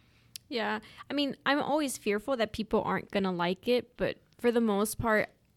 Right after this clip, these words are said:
I think we do a really good job at making sure that what we do release is great, but obviously not everything is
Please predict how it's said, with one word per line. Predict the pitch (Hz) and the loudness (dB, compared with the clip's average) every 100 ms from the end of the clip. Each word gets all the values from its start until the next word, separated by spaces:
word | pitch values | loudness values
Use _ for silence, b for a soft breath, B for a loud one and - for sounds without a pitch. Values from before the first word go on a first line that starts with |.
| _ | _
I | 214 | -4
think | 220 226 | -2 -2
we | 226 | 0
do | 226 | 2
a | 208 | 2
really | 190 190 190 | 2 0 0
good | 185 | -4
job | - 180 190 | -2 -2 -2
at | - | -2
making | 185 180 190 185 | -2 -2 -2 -4
sure | - 185 | -2 -2
that | 180 | -2
what | - 185 | -4 -2
we | 202 | -2
do | 180 208 196 | -4 -2 0
release | 196 208 220 214 | 0 2 0 -2
is | 202 185 | -6 -4
great, | 180 180 220 | -2 -2 0
but | 226 | 2
obviously | 190 196 208 214 | 2 2 0 0
not | 190 180 | 2 2
everything | 180 185 175 175 | 0 -4 -4 -4
is | 185 196 | -6 -10